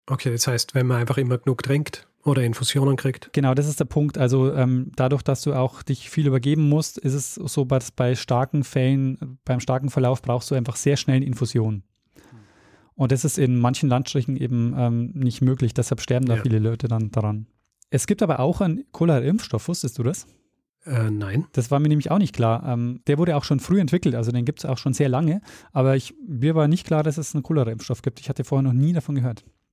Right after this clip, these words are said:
Speaker 1: Hm.
Speaker 2: Interessant ist auch, dass bei Cholera ist es so, dass neun von zehn Personen entwickeln gar keine Symptome.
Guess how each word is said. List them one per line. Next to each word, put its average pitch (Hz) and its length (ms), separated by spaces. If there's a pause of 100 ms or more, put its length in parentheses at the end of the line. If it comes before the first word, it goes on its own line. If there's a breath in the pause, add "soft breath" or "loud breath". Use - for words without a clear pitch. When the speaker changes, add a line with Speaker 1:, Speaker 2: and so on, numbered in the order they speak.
(140)
Speaker 1:
Hm. 117 160 (380)
Speaker 2:
Interessant 156 440
ist - 160
auch, 160 220
dass 147 260
bei 135 280
Cholera 147 600 (420)
ist 139 140
es 151 140
so, 147 140
dass 143 280
neun 131 360
von 156 180
zehn 165 300
Personen 143 500
entwickeln 143 420
gar 127 140
keine 135 180
Symptome. 120 520